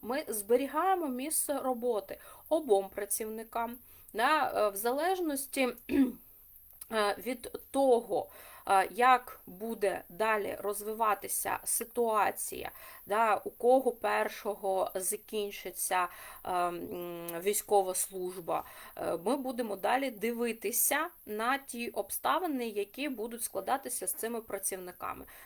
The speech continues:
Да, якщо перший, е, м, приступить до роботи раніше, то другому ми будемо зберігати, е, місце роботи, поки він не завершить свою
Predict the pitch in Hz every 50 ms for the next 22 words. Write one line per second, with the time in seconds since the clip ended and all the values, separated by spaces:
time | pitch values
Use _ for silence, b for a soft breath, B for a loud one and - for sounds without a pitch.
0 | B B 226 262 285 269 - 226 233 240 - - - 311 302 302 - - 339 403
1 | 440 427 - - - - - 262 220 180 - B B B B B - 196 202 202
2 | 202 196 - - 180 175 190 180 - - - - 254 254 - 294 254 - 233 196
3 | 190 220 220 233 247 240 214 214 240 233 226 - 208 202 202 226 240 240 240 233
4 | 214 180 160 - - - - - B B B B B - 277 277 262 - - 190
5 | 196 247 262 247 240 226 220 247 262 254 269 302 339 339 - 247 247 302 381 403
6 | 277 240 202 - 220 254 285 302 262 294 269 262 247 240 220 190 208 214 220 214
7 | - 226 233 233 233 - 208 196 190 - B B B B B 190 180 185 185 180
8 | 170 160 156 - - - - - 156 190 214 233 226 - - - 190 190 190 202
9 | 220 269 330 415 - 370 311 - - 233 277 285 - - 214 180 196 240 269 254
10 | 233 254 190 196 185 180 196 233 262 - - - 208 - - - 190 185 180 185
11 | 214 233 240